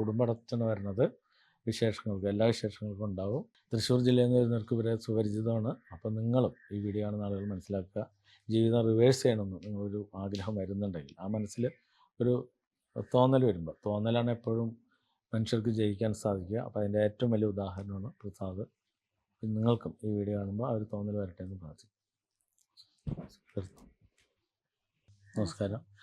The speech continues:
അനിതയാണ്, തൃപ്പൂണിത്തുറയിൽ നിന്ന് വരുന്നു. രണ്ടായിരത്തി ഇരുപത്തൊന്നിലാണ് ആദ്യമായിട്ട് വരുന്നത്. ഏലസ് വാങ്ങി ധരിക്കും, പിന്നീട്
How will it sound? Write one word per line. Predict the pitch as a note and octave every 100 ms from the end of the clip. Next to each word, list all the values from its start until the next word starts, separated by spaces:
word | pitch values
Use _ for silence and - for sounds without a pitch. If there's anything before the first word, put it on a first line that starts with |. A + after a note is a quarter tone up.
| - -
അനിതയാണ്, | A#2 A#2+ C3 C3 A#2+ C3+ -
തൃപ്പൂണിത്തുറയിൽ | A2 A#2+ A2+ A2+ A2
നിന്ന് | A2 A#2+
വരുന്നു. | G#2 A2+ D3+ -
രണ്ടായിരത്തി | G#2+ G#2+ A2 G2+ B2+ C#3+ - _ _ _ -
ഇരുപത്തൊന്നിലാണ് | A#2+ A#2 B2 A#2+ A#2 A#2
ആദ്യമായിട്ട് | A2 A2+ A2 G2+ A2
വരുന്നത്. | G2+ G#2 C#3+ - G#2+
ഏലസ് | G#2 G#2 A#2
വാങ്ങി | A2 G#2+
ധരിക്കും, | G#2 F#2+ C3 D#3+ _ _ _ _
പിന്നീട് | A#2 A#2